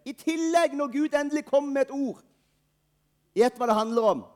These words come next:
Det handler bare om dommen over Eli. <laughs> Stakkar mann! Og så skal han høre det fra en ung gutt, som i tillegg er lærlingen hans. Altså, Gud gjør som han vil.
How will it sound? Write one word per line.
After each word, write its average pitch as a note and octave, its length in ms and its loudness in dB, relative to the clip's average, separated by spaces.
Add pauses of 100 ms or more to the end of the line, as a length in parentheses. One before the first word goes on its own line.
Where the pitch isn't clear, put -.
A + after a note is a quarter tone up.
(760)
Det D#3+ 100 -10
handler F#3 300 -6
bare F3+ 320 -2
om E3+ 80 -12
dommen D3 400 -6
over A2+ 160 -10
Eli. A2 300 -8 (340)
<laughs> - 400 -20
Stakkar - 400 -10
mann! F4 320 -12 (1700)
Og C#4 120 0
så D#4 80 -4
skal E4 180 0
han D#4+ 80 4
høre E4+ 240 0
det E4+ 80 -4
fra E4 140 0
en D#4+ 80 -2
ung E4 160 -2
gutt, E4 400 -2 (160)
som E4+ 140 -8
i D4+ 60 -10
tillegg E4 360 0
er D#4 80 0
lærlingen D#4 460 -2
hans. A3+ 340 -8 (1600)
Altså, G4+ 160 -12
Gud F4+ 300 -2
gjør G4 100 -4
som F4+ 200 -12
han D#4+ 100 -6
vil. F#4 180 -6